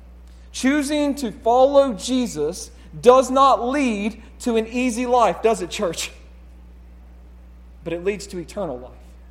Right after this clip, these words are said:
It's not the easiest decision to make, but it is the best decision you can possibly make, is it not?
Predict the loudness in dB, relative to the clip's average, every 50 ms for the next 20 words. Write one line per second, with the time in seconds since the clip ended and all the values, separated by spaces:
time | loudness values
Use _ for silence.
0 | -20 -20 -20 -20 -20 -20 -20 -20 -20 -20 -20 -20 -20 -20 -20 -20 -20 -20 -20 -20
1 | -20 -20 -20 -20 -20 -10 0 0 0 0 2 2 4 4 4 2 0 -6 -4 -2
2 | -2 0 0 0 0 -2 -2 -2 -4 -6 -8 -6 -4 -6 -4 -4 -4 -4 -4 -6
3 | -2 0 2 2 2 0 -2 -2 -2 0 -2 -4 -4 -2 -2 -4 -2 0 -2 -2
4 | -2 -6 -8 -14 -10 -6 -6 -6 -6 -6 -10 -10 -12 -12 -12 -12 -14 -12 -8 -8
5 | -6 -6 -8 -10 -12 -14 -14 -14 -12 -14 -14 -14 -12 -12 -10 -10 -10 -8 -8 -8
6 | -8 -10